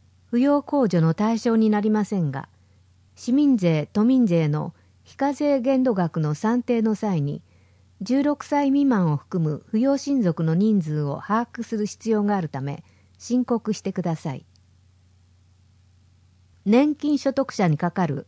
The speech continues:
確定申告扶養制度の対象の方。公的年金などの収入金額が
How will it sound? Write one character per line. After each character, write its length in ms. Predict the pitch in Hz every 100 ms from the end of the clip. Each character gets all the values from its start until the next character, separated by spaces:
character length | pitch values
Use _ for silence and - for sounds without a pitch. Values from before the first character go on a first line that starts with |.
| -
確 260 | 202 -
定 220 | - 285 277
申 260 | 269 254
告 320 | 202 165 156
扶 140 | 139 214
養 220 | 262 277
制 220 | - 269
度 120 | 175
の 140 | 151 147
対 240 | 196 202
象 180 | 196 196
の 120 | 190
方。 360 | - 160 151 - _ _ _ _ _ _ _ _ _ _ _ _ _ _ _ _
公 180 | - 294
的 260 | 311 302 285
年 240 | 285 277
金 180 | - 170
な 140 | 170 165
ど 120 | 156
の 180 | 151 160
収 280 | - 254
入 240 | 269 262 254
金 220 | 254 226
額 280 | 151 - 143
が 200 | 139